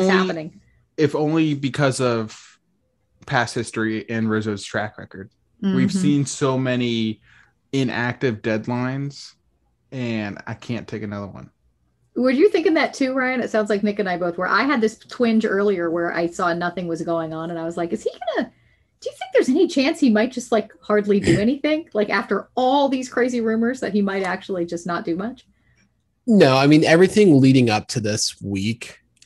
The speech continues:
Speaker 3: it was pretty clear even before the Orioles series that this team was going to sell. The Orioles series was the nail in the coffin,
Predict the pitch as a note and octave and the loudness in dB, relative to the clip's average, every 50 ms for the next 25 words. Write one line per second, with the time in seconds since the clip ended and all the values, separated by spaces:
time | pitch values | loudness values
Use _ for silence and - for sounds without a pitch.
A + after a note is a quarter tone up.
0 | _ _ - B2+ B2 B2 A#2+ - - _ - - - - D#3+ C#3 C3+ C3 - - | _ _ -2 0 2 2 0 -2 -6 _ -12 -10 0 4 4 4 4 2 0 -2
1 | - A2+ A2 A#2 A#2 A2+ - F#2+ A2 A2 A2 A#2 A2 A2 G#2 A2 G2+ - - - | -4 -2 -2 -2 -2 -4 -4 -6 -8 -6 -6 -6 -6 -6 -8 -10 -12 -12 -10 -8
2 | G#2+ G#2+ G#2+ G#2+ G2+ F#2 G2 G2+ G#2 G#2 G#2+ G#2+ - - A#2+ A2+ A#2 A#2 A2 - | -8 -6 -6 -6 -6 -6 -6 -6 -6 -6 -6 -6 -6 -6 -6 -4 -4 -6 -6 -6
3 | A2 G2+ A2+ A2+ - - - - A#2+ A2+ A2+ A2+ G#2+ G2+ - - A2+ G#2+ G#2+ G#2+ | -8 -10 -10 -12 -12 -8 -6 -6 -4 -4 -4 -4 -4 -6 -6 -6 -4 -4 -4 -4
4 | G#2 G#2 - - - - - G#2 G#2+ A2 A#2 B2+ D3+ D#3+ - - - - - _ | -6 -6 -6 -6 -6 -6 -4 -4 -4 -2 -2 -2 -4 -4 -6 -12 -20 -20 -20 _
5 | _ C3+ C3 B2+ C3 C3+ C3+ C3 A#2+ - - B2+ B2 B2 A#2 - B2 A#2+ A2+ G#2+ | _ 0 2 2 2 2 2 0 -2 -2 -4 -2 -2 -2 -4 -4 -6 -8 -8 -8
6 | A2+ A#2 A2 G#2 G#2+ G#2 G#2+ A2 A2 G#2+ G#2+ G#2+ - - A2 G#2 G2 G2+ - - | -8 -8 -8 -6 -6 -4 -4 -4 -4 -6 -8 -10 -10 -10 -10 -10 -10 -4 0 2
7 | E3+ F#3 G3 F#3+ - C3+ A2+ A2 A2 - | 4 4 4 4 2 0 -2 0 -2 -6